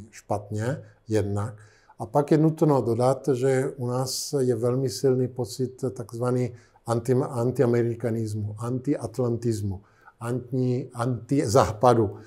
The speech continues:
A to je dáno tím, že Itálie měla od konce druhé světové války opravdu silnou komunistickou stranu. Společně s tou francouzskou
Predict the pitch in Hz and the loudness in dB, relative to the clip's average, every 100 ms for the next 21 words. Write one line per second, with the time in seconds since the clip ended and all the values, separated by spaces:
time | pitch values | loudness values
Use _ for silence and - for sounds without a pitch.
0 | - - _ - 117 110 156 170 147 131 | -20 -20 _ -12 -8 2 8 8 8 6
1 | 147 147 143 139 131 135 131 131 131 139 | 4 2 0 2 2 2 4 4 6 4
2 | 131 127 131 131 123 113 131 110 123 151 | 2 2 2 2 0 -2 -4 -6 -8 -14
3 | 180 123 120 127 120 123 123 - 117 127 | -6 -4 -2 -2 0 0 -2 -4 -2 0
4 | 131 120 117 113 131 127 127 - _ _ | 0 2 0 -2 -2 -2 -4 -12 _ _
5 | _ _ _ - 104 113 113 120 131 - | _ _ _ -10 0 2 2 2 0 2
6 | 123 113 120 101 113 113 107 113 - 123 | 2 2 0 -2 -2 -2 -4 -8 -4 -4
7 | 98 104 104 98 98 - 107 104 120 110 | -2 -4 -2 -4 -8 -4 -4 -4 -6 -6
8 | - 117 104 101 107 110 - 120 117 | -6 -6 -4 -6 -4 -8 -4 -2 -2